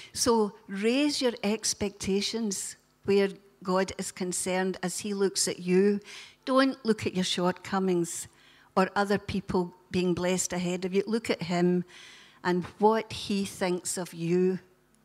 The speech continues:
And I'm telling you, this story that I'm gonna tell you now,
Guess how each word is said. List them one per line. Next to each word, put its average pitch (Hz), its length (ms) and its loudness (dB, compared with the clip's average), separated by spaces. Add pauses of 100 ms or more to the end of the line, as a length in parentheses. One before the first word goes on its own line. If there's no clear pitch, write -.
(260)
And 185 220 -2 (300)
I'm 180 180 -6
telling 202 340 0
you, 196 100 0 (280)
this 240 160 4
story 208 440 4
that 190 120 -4
I'm 180 120 -2
gonna 190 180 -2
tell 190 240 -4
you 185 120 -2
now, 180 320 0